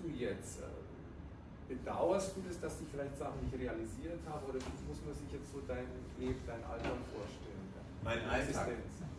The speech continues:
Speaker 2: Also Leben bedeutet immer Veränderung und mein Leben, äh, wie lebe ich jetzt? Das ist auch das letzte Jahr ist ganz anders verlaufen, als ich das ursprünglich konzipiert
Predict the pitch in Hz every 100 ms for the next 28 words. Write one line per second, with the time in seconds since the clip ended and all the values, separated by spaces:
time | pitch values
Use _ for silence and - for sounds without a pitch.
0 | - - - - 123 131 135 151 160 156
1 | - 131 127 - - 131 170 165 156 -
2 | 147 165 151 156 160 175 170 - 127 131
3 | 120 117 123 127 135 - - - - -
4 | - - - - 101 95 90 85 - -
5 | - - - - - - - - - -
6 | - - - - 123 - 143 151 151 147
7 | - 156 - 156 - 127 123 - - -
8 | - - - - - - - - - -
9 | - - - - - - - 135 127 117
10 | 110 - - - 175